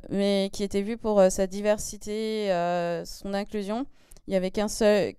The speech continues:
qu'une seule personne qui représentait le handicap. Bien sûr, elle était dans un magnifique fauteuil roulant rose.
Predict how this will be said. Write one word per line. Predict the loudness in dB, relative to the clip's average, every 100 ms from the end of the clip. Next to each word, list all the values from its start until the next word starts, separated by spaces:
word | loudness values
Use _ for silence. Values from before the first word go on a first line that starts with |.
| _
qu'une | -8 -6
seule | -2 0
personne | 2 0 0 -4
qui | -4
représentait | -4 -2 -2 -4 -6 -4
le | -4
handicap. | -6 -6 0 0 2
Bien | -2 0
sûr, | 0
elle | 0
était | 0 -4
dans | -4 -6
un | -8 -4
magnifique | -2 -2 -4 -8 -10
fauteuil | -10 -2 -2
roulant | -2 -4 -6 -6
rose. | -8 -2 0 0 -4